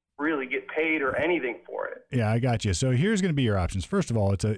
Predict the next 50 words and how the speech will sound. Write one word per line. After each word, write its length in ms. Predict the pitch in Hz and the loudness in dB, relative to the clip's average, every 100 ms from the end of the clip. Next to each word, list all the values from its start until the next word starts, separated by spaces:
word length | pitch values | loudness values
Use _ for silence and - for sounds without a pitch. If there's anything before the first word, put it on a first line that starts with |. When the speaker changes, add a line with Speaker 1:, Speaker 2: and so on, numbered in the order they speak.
| 131 | 0
Speaker 2:
it's 120 | - | 0
a 60 | |
crime 420 | 98 - 127 104 90 | -2 0 0 2 2
to 60 | |
pass 260 | - 104 87 | 2 2 2
a 40 | |
bad 200 | 85 85 | 2 0
check. 260 | - 78 - | 0 -2 -2
So 120 | 82 | -4
if 100 | 80 | -2
somebody 260 | 120 107 87 | 0 2 2
sends 320 | - 101 87 | 2 0 2
a 60 | 85 | 0
check 360 | - 104 90 | 0 -2 0
or 120 | 92 | -2
passes 440 | 82 110 98 - 98 | 0 0 0 0 2
on 140 | 95 | 2
a 40 | 90 | 0
check 220 | 113 98 | -2 -2
to 80 | 95 | -2
somebody 380 | - 101 98 107 | 0 2 2 2
else, 340 | 110 104 - - _ _ - | 2 0 -4 -14 _ _ -4
uh, 280 | 101 98 110 | 0 2 2
and 180 | 120 104 | 2 4
they 120 | 101 | 4
know 380 | 107 113 113 117 | 4 4 4 2
that 180 | 104 92 | 2 0
there 260 | 101 98 | 2 2
is, 300 | 95 92 85 | 4 2 2
uh, 380 | 92 90 90 92 | 0 0 -2 -4
insufficient 560 | 120 107 101 - 90 87 | -2 -2 -2 -2 -4 -4
funds 380 | - 117 107 92 | -2 0 2 2
or 120 | 90 | 0
it's 160 | 90 107 | 0 0
not 260 | 101 101 - | 2 0 -2
valid 340 | 104 104 104 - | 0 2 0 0
for 100 | 101 | 0
whatever 280 | 95 90 | 2 2
reason, 300 | 92 120 101 | 2 2 4
that's 180 | 110 139 | 2 0
a 40 | 139 | -2
crime. 500 | - 165 78 80 92 | -2 -2 -2 -2 -4
So 140 | 113 | -2
you 140 | 107 | -2
can 140 | 104 117 | 0 2
make 160 | 104 | 2
a 40 | 104 | 0
police 300 | - 101 - | 0 0 0
report. 340 | 85 90 92 | -2 -2 -2
Secondly, 560 | - 143 156 120 104 | 0 -2 0 0 0